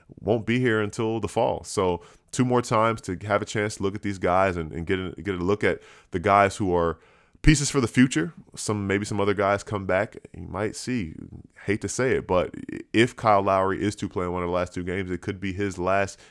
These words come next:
game in a Raptors uniform. If not, I think it's a pretty good memory that his last game in a Raptors uniform was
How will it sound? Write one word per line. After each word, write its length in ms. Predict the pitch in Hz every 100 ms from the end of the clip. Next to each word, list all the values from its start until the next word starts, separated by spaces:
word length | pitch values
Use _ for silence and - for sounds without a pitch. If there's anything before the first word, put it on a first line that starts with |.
| -
game 240 | 90 92 95
in 60 |
a 40 | 87
Raptors 260 | 92 87
uniform. 460 | 92 95 - 98 104 - - -
If 160 | 107
not, 400 | 95 110 127 - - _ _ _ -
I 100 | 92
think 220 | - 98
it's 100 | 92
a 40 |
pretty 200 | - 101
good 120 | 90 85
memory 280 | 87 87
that 200 | 82 80
his 160 | 87 82
last 360 | 85 85 85 85
game 160 | 85
in 40 | 82
a 40 |
Raptors 180 | 85 78
uniform 400 | 82 80 85 82
was 360 | 78 87 85